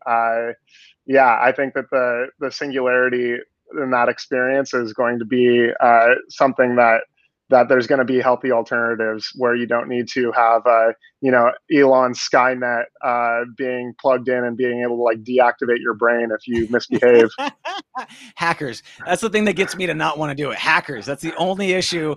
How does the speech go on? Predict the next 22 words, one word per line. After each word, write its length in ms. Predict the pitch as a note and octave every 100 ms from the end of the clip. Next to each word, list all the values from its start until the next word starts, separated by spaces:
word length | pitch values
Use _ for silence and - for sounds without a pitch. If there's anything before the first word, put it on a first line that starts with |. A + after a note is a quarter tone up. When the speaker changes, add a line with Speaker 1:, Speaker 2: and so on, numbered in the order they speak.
| - - - -
Speaker 2:
I 80 | D#3+
don't 160 | G#3 F#3+
mind, 300 | F#3 F3+ E3+
like, 120 | D3
you 60 |
can 140 | D#3+ E3
hook 200 | F3 D#3+
me 80 | D#3+
up 100 | D3+
to 100 | C3
so 160 | D#3
many 100 | D3+
different 220 | D3 C#3+
devices. 480 | A#2+ A2+ B2 C3+ D3
I've 140 | C3+ C#3
already 200 | D3 A#2+
got, 260 | C3 B2+
like, 220 | A#2+ A2+
you 60 | C#3
know, 80 | A2
there's, 160 | A2+
uh, 80 | -